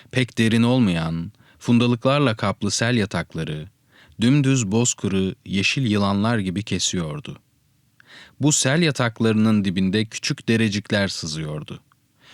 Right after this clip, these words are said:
Ötede beride en sarp tepelerde gözyaşı kadar berrak sularıyla kaynaklar görünüyordu.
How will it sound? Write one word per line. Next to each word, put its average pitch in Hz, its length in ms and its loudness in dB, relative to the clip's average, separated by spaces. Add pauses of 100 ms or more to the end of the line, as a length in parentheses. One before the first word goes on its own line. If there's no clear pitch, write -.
(140)
Ötede 113 460 0
beride 98 380 0
en 131 260 0
sarp 113 380 -2
tepelerde 92 800 -2 (340)
gözyaşı 117 540 0
kadar 95 440 -2
berrak 95 400 -2
sularıyla 107 540 -2
kaynaklar 101 600 -2
görünüyordu. 76 800 -8